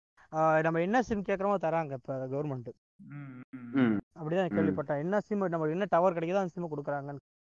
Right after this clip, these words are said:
Speaker 2: ம்.
Speaker 3: இல்ல,
Speaker 2: இப்ப
Speaker 3: அவங்க
Speaker 2: இதுல
Speaker 3: கொடுக்குறாங்க.
Speaker 2: இன்னொரு
Speaker 3: But ஆனா
Speaker 2: ம்.
Speaker 3: அந்த மலையில வந்துட்டு அந்த சிம் கிடைக்கணும், அந்த டவர் வந்து கிடைக்கணும்ல.
Speaker 2: ம்.
Speaker 1: இல்ல, இப்ப,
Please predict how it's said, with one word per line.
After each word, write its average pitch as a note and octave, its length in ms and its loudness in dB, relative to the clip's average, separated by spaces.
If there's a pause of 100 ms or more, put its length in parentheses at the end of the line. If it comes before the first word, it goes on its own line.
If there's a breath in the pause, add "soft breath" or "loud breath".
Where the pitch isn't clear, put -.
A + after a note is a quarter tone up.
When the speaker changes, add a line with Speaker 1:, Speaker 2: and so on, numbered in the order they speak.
(640)
Speaker 2:
ம். C3 420 -12
Speaker 3:
இல்ல, D#3 220 12
Speaker 2:
இப்ப - 20 12
Speaker 3:
அவங்க A2 320 10
Speaker 2:
இதுல F#3+ 40 12
Speaker 3:
கொடுக்குறாங்க. G#3 280 12
Speaker 2:
இன்னொரு F3 240 10
Speaker 3:
But E3 160 8
ஆனா F#3+ 220 12
Speaker 2:
ம். - 20 10
Speaker 3:
அந்த E3+ 140 0
மலையில G3 520 8
வந்துட்டு F#3 320 6
அந்த E3 300 6
சிம் E3 300 2
கிடைக்கணும், D#3 460 6
அந்த B2+ 440 8 (360)
டவர் D#3+ 320 10
வந்து D#3 280 6
கிடைக்கணும்ல. A#2 800 4
Speaker 2:
ம். C3+ 300 -12
Speaker 1:
இல்ல, D#3+ 220 4
இப்ப, C3+ 420 -4